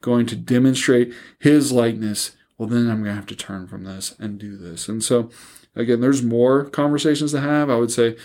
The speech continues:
find somebody, a lot of times in these situations where I'm not sure how to approach it, I've asked other wise people. And that's one thing, continually ask wise people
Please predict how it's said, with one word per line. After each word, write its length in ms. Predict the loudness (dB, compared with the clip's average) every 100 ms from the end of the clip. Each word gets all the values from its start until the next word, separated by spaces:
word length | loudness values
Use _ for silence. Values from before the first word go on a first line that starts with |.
| -20 _
find 340 | -2 2 4 4
somebody, 420 | 4 4 4 2
a 120 | -4 -14 -14 -2
lot 280 | 4 4
of 60 | 2
times 400 | 0 0 -2 -6 -8
in 220 | -4 0
these 180 | 0 2
situations 520 | 0 2 0 0 -4
where 200 | -6 -8 _ -14
I'm 100 | -10
not 220 | -8 -8
sure 320 | -6 -4 -4 -6 -20 _ _ _ -4
how 200 | 2 4
to 100 | 6
approach 380 | 4 4 2 2
it, 160 | 0 0
I've 160 | -8 -10 -8
asked 380 | -6 -6 -10 -8
other 260 | -8 -6 -8
wise 340 | -8 -8 -10
people. 340 | -12 -14 -14 -16
And 120 | -10
that's 300 | -4 -4 -4
one 200 | -4 -6
thing, 200 | -6 -8 -10 -20 -20 -6
continually 840 | -6 0 2 4 4 4 2 -2
ask 340 | -2 -2 0 2
wise 260 | 2 0
people 400 | -4 -6 -4 -6